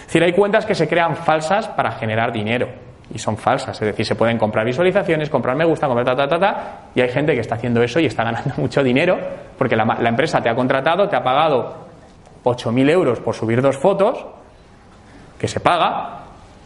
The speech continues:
y, ah, pues aquí no ha pasado nada. Pero esto sucede. Entonces, ahí sí es importante, si vais a utilizar eso, que analicéis muy, muy bien el target o quién es la persona que está, que está detrás de, de todo, de todo eso, ¿no?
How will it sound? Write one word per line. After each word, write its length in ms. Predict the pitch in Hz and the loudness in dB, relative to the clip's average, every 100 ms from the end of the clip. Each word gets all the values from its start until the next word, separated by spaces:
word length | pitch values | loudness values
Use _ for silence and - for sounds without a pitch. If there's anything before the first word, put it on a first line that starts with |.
| - - | -20 -2
y, 200 | 139 143 139 | 0 0 -2
ah, 100 | 214 214 | -4 -2
pues 100 | 139 | -2
aquí 160 | 139 | 0
no 80 | 170 | 2
ha 40 | |
pasado 340 | 175 - 131 120 | 0 0 0 2
nada. 460 | 160 104 98 - - - - - | 2 0 -6 -12 -18 -20 -20 0
Pero 140 | 123 | 2
esto 160 | 127 147 | 4 2
sucede. 300 | 123 113 113 | 0 2 2
Entonces, 340 | 113 139 170 - | 2 2 2 0
ahí 140 | 156 | 0
sí 100 | 185 | 0
es 80 | 185 | 0
importante, 400 | 185 170 175 175 | 0 2 0 0
si 120 | 156 | 0
vais 100 | 151 | 2
a 40 | 160 | 2
utilizar 260 | 147 151 | 2 2
eso, 260 | 151 180 165 | 2 0 -2
que 80 | 143 | 0
analicéis 520 | 135 123 127 151 143 | 0 -2 -2 -2 0
muy, 280 | 147 165 165 | 0 2 2
muy 220 | 151 135 | 2 4
bien 320 | 143 156 214 - - - - - | 2 2 -2 -12 -20 -20 -12 -2
el 200 | 131 131 | 0 2
target 380 | 147 165 175 | 2 2 2
o 80 | 151 | 0
quién 220 | - 156 | 2 0
es 100 | 151 | 2
la 100 | 156 | 2
persona 380 | 143 127 151 156 | 0 0 0 0
que 80 | 151 | 0
está, 680 | 127 143 139 135 127 - - | -2 0 2 2 0 -6 -8
que 80 | 123 | -6
está 180 | - 139 | -2 0
detrás 360 | 131 123 131 | 2 0 0
de, 240 | 131 120 - - - - - - | 0 -2 -4 -16 -20 -20 -16 -2
de 140 | 120 | 0
todo, 320 | 123 117 107 - | 2 2 0 0
de 140 | 117 | -2
todo 200 | 101 78 | 0 -2
eso, 200 | - - | -4 0
¿no? 380 | 196 - - | 0 -2 -12